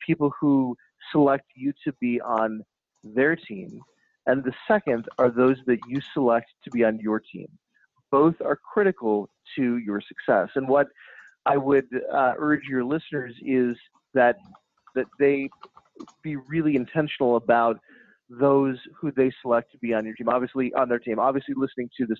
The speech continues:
podcast is, is an important part as they've selected you, you, Kevin and Seth,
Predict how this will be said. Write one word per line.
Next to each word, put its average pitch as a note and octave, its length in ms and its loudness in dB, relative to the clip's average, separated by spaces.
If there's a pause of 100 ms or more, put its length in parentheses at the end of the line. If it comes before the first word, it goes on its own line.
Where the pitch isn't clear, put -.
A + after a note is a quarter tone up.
podcast C3 480 0
is, A#2 80 -10 (200)
is B2+ 180 -2
an A#2 60 -14
important A#2 440 -4
part A#2 240 2 (400)
as B2+ 160 -2
they've A#2+ 260 4
selected A#2+ 380 -2
you, A2+ 100 -8 (180)
you, B2+ 480 -6
Kevin A2+ 180 0
and G#2+ 160 -8
Seth, A#2 160 2